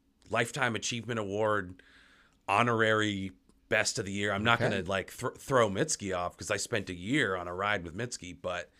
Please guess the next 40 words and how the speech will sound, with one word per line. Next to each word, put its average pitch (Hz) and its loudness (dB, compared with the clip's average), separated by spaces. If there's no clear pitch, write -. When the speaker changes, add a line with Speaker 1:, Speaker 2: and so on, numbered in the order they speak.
Speaker 1:
I 95 -4
mean, 80 -8
fuck, 123 2
if 90 -8
we 104 -2
are 113 4
counting 110 0
it, 90 -8
then 87 -8
this 87 -4
is 85 -6
the 92 -2
one 98 -2
to 95 -12
beat 101 -10
for 87 -6
the 90 -10
Speaker 2:
<laughs> 101 -2
Speaker 1:
entire 170 6
Speaker 2:
Well, 139 6
I 135 8
guess 131 0
Speaker 1:
rest - 4
of 170 6
the 165 10
Speaker 2:
technically 147 2
Speaker 1:
year. 131 6
Speaker 2:
it 120 6
would 123 6
have 110 4
been 104 2
no 117 6
matter 107 4
what, 98 4
since 107 -6
there 104 -4
aren't 113 -2
any 92 -4
others 90 -4
yet. 82 -6